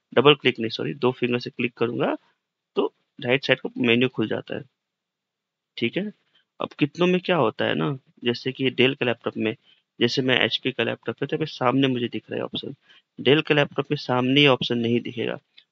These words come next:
उस case में क्या करना है, नीचे आपको एक additional setting करके option आएगा यहाँ पे, उस additional setting में जाओगे तो फिर एक नया window box खुलेगा। उस window box में second menu में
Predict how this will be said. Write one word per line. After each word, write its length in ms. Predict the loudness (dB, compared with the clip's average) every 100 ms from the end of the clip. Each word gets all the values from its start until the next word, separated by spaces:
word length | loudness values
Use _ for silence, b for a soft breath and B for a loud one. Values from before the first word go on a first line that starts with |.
| -6
उस 200 | -4 -2
case 220 | 0 0 0
में 80 |
क्या 200 | 0 0 0
करना 400 | -2 -2 0 0
है, 240 | 0 -2 -6 _ _ _ _
नीचे 380 | 0 0 0 2 2
आपको 500 | 0 _ -4 -4 -6 _ _ _ _ 4
एक 180 | 4 4
additional 440 | 4 4 2 2 2
setting 380 | 0 -2 -2 0
करके 300 | -2 -2 -4
option 360 | -4 -2 -2
आएगा 180 | -2 0
यहाँ 240 | -2 -4 -8
पे, 120 | -10 -12 -20 B B -6
उस 160 | -2 4
additional 380 | 4 4 0 2
setting 360 | 2 2 2
में 80 | 2
जाओगे 440 | 4 4 4 2 0 -4 _ _ _ -10
तो 100 | -2
फिर 180 | -2
एक 200 | 0 0
नया 240 | 2 4 4
window 340 | 4 2 2
box 240 | 4 2 0
खुलेगा। 460 | -2 0 0 -4 -8 _ B B -4
उस 200 | -2 2 4
window 240 | 6 6
box 300 | 4 0 0
में 140 | -2 -2 -6 _ -6
second 440 | -4 2 2 2
menu 360 | 4 4 4 2
में 240 | 2 -2